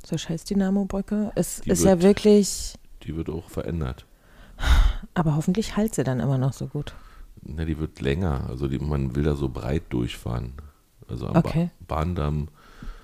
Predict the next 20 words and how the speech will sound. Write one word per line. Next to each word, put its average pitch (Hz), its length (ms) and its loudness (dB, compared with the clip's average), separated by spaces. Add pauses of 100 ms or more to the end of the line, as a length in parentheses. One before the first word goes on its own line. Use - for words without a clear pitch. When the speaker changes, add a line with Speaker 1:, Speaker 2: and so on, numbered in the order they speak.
(140)
Speaker 2:
sozusagen 71 680 -2
lang 67 300 0
und - 180 -4
dann 67 220 0
unter 82 220 -2
der 65 120 -2
Brücke - 320 -6
durch 80 340 -2
und 62 200 -6
dann, 67 260 -2 (120)
äh, 64 360 -2
ins 67 140 -6
Stadion. 76 340 -4
Nee, 67 120 0
aber 71 180 0
da 80 120 4
streiten 78 420 -4
sich 80 120 -6
die 78 260 2
Gelehrten, 76 460 0